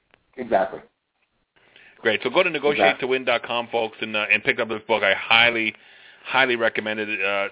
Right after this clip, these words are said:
Speaker 2: that if you're in, wanna do anything with sales and, and avoid, uh, you know, losing on the negotiation side,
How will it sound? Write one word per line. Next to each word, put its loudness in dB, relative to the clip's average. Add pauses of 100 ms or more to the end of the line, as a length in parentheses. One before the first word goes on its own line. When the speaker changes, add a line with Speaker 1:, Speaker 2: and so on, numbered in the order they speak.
Speaker 2:
that 2 (100)
if -2
you're 2
in, -4 (280)
wanna 2
do -6
anything 2
with -6
sales 0
and, -12 (480)
and -8
avoid, 0
uh, 2
you -6
know, -6 (160)
losing 2
on -4
the -2
negotiation -2
side, 2